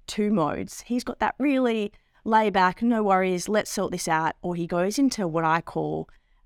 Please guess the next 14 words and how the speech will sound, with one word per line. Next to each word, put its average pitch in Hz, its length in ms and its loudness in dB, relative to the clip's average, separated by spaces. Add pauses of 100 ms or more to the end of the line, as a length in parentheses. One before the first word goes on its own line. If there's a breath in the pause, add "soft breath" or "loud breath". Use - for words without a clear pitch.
um, 156 480 -4
very 180 400 -2
calm 170 360 -2
panic - 380 -6
mode. 185 340 -4 (400)
And 180 120 0
what 226 160 0
that 214 180 2
means 175 400 -2
is 160 220 -6
you 175 80 -2
get 180 200 -4
the 202 80 -2
very 165 440 -4